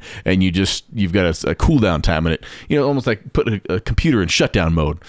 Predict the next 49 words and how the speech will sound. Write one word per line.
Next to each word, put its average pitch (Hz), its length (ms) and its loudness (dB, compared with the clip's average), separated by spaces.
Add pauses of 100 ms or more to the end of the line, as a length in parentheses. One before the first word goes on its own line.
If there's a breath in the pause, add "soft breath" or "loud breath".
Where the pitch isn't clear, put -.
(380 loud breath)
You 117 60 0
do 120 160 2
something 123 280 0
that - 120 0
signals 113 340 0
everything 110 280 2
to, 104 140 2
"Oh, 143 200 2
okay, 156 320 0
guys, 110 280 0
close 139 300 0
up 135 120 -2
shop 139 340 0
here. 110 240 2
Let's 113 180 -4
get 123 160 -2
all 120 100 0
this, 120 180 -2
go 117 200 0
to 117 80 0
the 113 80 0
bathroom. 127 560 0
Okay, 120 420 0
we're 104 100 0
good 107 120 -2
to 104 80 -2
go." 101 220 0
And 92 80 -6
then 92 100 -4
you 85 100 -6
got, 85 140 -2
like, 80 160 -4
five 85 180 -2
or 80 60 -6
ten 82 200 -6
minutes. 87 180 -6 (240 loud breath)
Same 107 200 -2
thing, 95 120 0
the 92 80 2
wake 147 200 2
up. 78 160 -4 (360 loud breath)
Maybe 110 240 2
it's - 120 -4
not 101 180 -2
the 92 100 -2
instantaneous 101 680 -2
wake 110 220 0
up, 127 160 -2
which - 260 -4